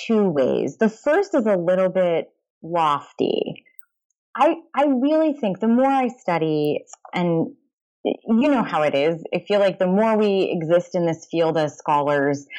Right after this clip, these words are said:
the more aware of how little I know I become. And yet, the more assured that what I know has something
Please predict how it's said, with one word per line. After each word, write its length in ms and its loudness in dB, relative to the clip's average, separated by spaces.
the 680 -2
more 300 2
aware 500 2
of 100 0
how 160 -4
little 280 2
I 120 -6
know 400 0
I 100 0
become. 800 -2
And 160 2
yet, 280 0
the 100 -2
more 680 2
assured 840 0
that 180 -2
what 220 0
I 220 0
know 520 -2
has 160 -6
something 520 0